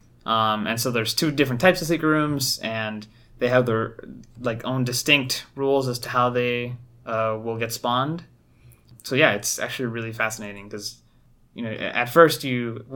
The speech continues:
at least when I started playing, I went in blind. I didn't know there were secret rooms, and then by accident, an enemy explodes, and I find out, "Oh, hey, that's a secret room. That's amazing." And then only later, much later, did I realize that there's actually kind of a pattern that you as a player can try to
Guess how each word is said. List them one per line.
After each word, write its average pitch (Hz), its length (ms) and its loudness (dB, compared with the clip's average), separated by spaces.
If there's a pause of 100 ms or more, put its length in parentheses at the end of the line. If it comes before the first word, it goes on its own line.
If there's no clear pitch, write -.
at 131 100 6
least 143 160 -2
when 135 100 2
I 156 60 6
started 120 240 0
playing, 113 200 -4
I 107 60 0
went 110 160 -4
in 104 80 -8
blind. 110 340 0 (460)
I 135 60 4
didn't 139 120 4
know 160 100 8
there 135 120 8
were 117 60 2
secret 120 260 -4
rooms, 107 360 -8
and 117 160 -4
then 117 120 -2
by 117 100 6
accident, 120 560 4
an 120 140 -4
enemy 117 260 -4
explodes, 113 480 -2
and 113 100 -4
I 107 120 -4
find 113 280 -4
out, 113 220 2
"Oh, 160 240 8
hey, 135 320 2
that's 117 220 -2
a 151 40 -4
secret 117 280 -4
room. 151 380 2
That's 127 180 -8
amazing." 170 640 0 (420)
And 123 260 2
then 123 520 4 (520)
only 160 240 6
later, 127 520 6
much 139 300 2
later, 113 200 0
did 117 140 -2
I 110 60 2
realize 110 420 0
that 107 80 -12
there's 110 160 -4
actually 110 280 -4
kind 113 200 -8
of 104 80 -8
a 107 40 -8
pattern 107 440 0
that 98 240 -6 (320)
you 131 180 2
as 127 80 4
a 120 60 0
player 117 340 2
can 110 180 -10
try 113 200 -2
to 101 180 -4